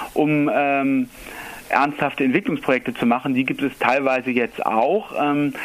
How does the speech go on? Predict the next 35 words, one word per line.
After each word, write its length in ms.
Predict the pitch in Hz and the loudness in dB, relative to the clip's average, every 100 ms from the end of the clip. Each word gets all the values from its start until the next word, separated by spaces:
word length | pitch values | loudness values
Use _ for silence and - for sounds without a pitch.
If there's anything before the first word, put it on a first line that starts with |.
| - | -4
aber 240 | - 143 139 | 0 2 2
im 100 | 139 | 2
Großen 260 | 139 151 | 0 0
und 60 | 147 | 0
Ganzen 320 | 135 143 147 | 0 0 -2
wird 100 | 139 | -2
das 120 | 135 | -2
eben 240 | - 131 127 | 0 0 2
auch, 280 | 123 127 - | 0 -2 -4
äh, 120 | 127 | -2
für 100 | 131 | 0
Migrationskontrolle 1000 | 135 - 123 143 180 - - 127 117 113 | 0 0 -2 0 -2 -2 -2 0 0 0
eingesetzt. 580 | 107 113 117 113 143 - | 0 0 0 0 -2 -2
Und 140 | 117 | 0
im 80 | 131 | 4
Moment 320 | 127 127 156 | 4 4 2
haben 120 | 147 | 0
wir 80 | 139 | 0
tatsächlich 560 | 131 131 139 156 156 147 | 0 0 0 0 -2 -2
die 140 | 143 | 0
Situation, 840 | 131 135 135 123 - 131 165 175 - - - - - | 0 0 0 0 0 0 2 -2 -4 -10 -10 -12 -2
dass, 160 | 151 143 - | 0 0 0
äh, 400 | 147 139 139 - | 2 2 2 0
eben 220 | 147 143 | 0 0
auf 140 | 131 | 0
der 160 | - 98 | 0 2
einen 240 | 127 175 | 2 2
Seite 300 | 165 147 147 | 2 0 0
die 360 | 135 139 135 104 - - - - - - - | 0 0 0 -2 -8 -16 -18 -18 -18 -6 -2
jetzt 200 | 131 - | -2 0
in 120 | 139 | 2
unserem 260 | 135 131 | 2 2
Gespräch 460 | 127 120 135 170 185 | 2 0 0 0 0
beschriebenen, 680 | 139 - 170 170 156 147 139 | -4 -2 -2 0 0 2 0
äh, 360 | 135 135 131 | 0 0 0